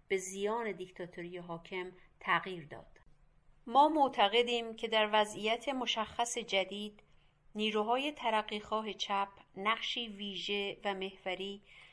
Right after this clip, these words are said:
در سازماندهی و تدارک پیکار ضد دیکتاتوری بر عهده دارند. به سخن دیگر، ارتقای سطح مبارزه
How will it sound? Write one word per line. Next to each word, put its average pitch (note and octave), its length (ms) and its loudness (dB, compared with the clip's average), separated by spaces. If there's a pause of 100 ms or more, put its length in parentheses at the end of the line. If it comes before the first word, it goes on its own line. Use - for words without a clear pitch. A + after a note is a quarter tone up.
(180)
در G3+ 100 6
سازماندهی G#3 920 -2
و G#3+ 200 -2
تدارک G3+ 600 -4
پیکار G#3 680 -6
ضد F#3+ 380 -6
دیکتاتوری F#3 760 -8
بر F3 200 0
عهده F3 280 -10
دارند. C3+ 500 -8 (920)
به F3+ 80 -8
سخن G3 420 0
دیگر، F#3 520 -4 (440)
ارتقای A3 760 -2
سطح B3+ 520 -2
مبارزه F#3 720 -4